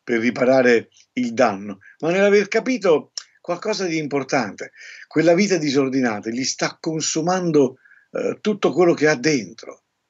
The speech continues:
perché il peccato è disordine, il peccato è un fallimento, il peccato è una, un vuoto.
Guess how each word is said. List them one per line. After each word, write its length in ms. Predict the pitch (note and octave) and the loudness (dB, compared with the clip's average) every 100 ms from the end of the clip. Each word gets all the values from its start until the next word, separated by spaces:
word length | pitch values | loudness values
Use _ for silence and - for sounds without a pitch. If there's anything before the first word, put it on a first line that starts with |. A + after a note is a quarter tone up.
| _ - - - - - | _ -20 -20 -20 -18 -2
perché 280 | E3+ D#3+ F3+ | 0 0 -2
il 120 | E3+ | -2
peccato 560 | F#3+ F#3 - G#3+ G3+ E3 | 0 0 2 2 2 2
è 120 | D#3 | 0
disordine, 760 | C3 D#3+ C#3 E3+ B2+ A2 A2 | -2 -2 2 2 0 -4 -2
il 120 | A2+ A2+ | -2 -2
peccato 520 | C#3+ - F3+ E3+ D#3 | -4 2 2 4 6
è 180 | D3+ - - - | 6 2 -12 -8
un 140 | D3+ | -8
fallimento, 1040 | C#3 - E3 D3+ D#3 D#3 D3 A#2+ A2+ G2+ - _ | -6 0 0 0 -4 -2 -2 0 0 0 -2 _
il 80 | - | -6
peccato 380 | D#3 - E3 D3 | -4 0 0 2
è 40 | |
una, 300 | C#3+ D3 C3 _ _ - | 0 0 -4 _ _ -12
un 260 | C#3+ C#3+ | -6 -4
vuoto. 560 | B2+ C#3 F#2+ - - - | 2 2 2 -8 -16 -16